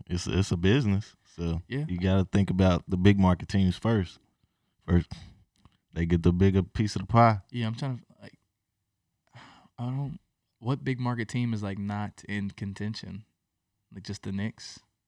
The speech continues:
Speaker 1: Yeah, that'd be it.
Speaker 2: They're
Speaker 1: Which
Speaker 2: s-, they're so bad right now.
Speaker 1: they're cursed.
Speaker 2: I mean
Speaker 1: They got their Chicago Cubs curse.
Speaker 2: They, they might. I mean, if they, if they get the number one pick this year, that,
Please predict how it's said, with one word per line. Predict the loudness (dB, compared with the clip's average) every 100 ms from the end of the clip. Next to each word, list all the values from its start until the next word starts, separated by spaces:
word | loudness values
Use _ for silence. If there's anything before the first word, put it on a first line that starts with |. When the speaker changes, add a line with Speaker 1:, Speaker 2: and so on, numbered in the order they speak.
| _ _ _ _ _ _ _ _ _ _ _ _ _ _ _ -10
Speaker 1:
Yeah, | -4 -4 -6 -6
that'd | -4 -2
be | 0 0
it. | 0 -4 _ _ _ _ _ _ _ _ -6
Speaker 2:
They're | -4
Speaker 1:
Which | -4 -6
Speaker 2:
s-, | -8
they're | -6
so | -2 -2
bad | -4 -6 -6 -8
right | -12 -16
now. | -18 -12 -8
Speaker 1:
they're | -6
cursed. | -6 -6 -6 -8 -14 -20 _ _ _ _ _ _ _ _ -14
Speaker 2:
I |
mean | -10 -8
Speaker 1:
They | -6 -4
got | -4
their | -4 -6
Chicago | -6 -4 -4 -2 -6
Cubs | -4 -2 -2 -6
curse. | -6 -6 -6 -14 _ _ _ _ _ _ _ _ _ _ -8
Speaker 2:
They, | -6 -6 -8 -12
they | -14 -8
might. | -6 -4 -4
I |
mean, | -2 0 -2 -4 -12 -18 -20 -20 _ _ _ _ -14
if | -8
they, | -6
if | -6
they | -2 -2
get | -2
the | -2
number | -2 -2
one |
pick | -2 -4
this | -6 -10
year, | -8
that, | -8 -10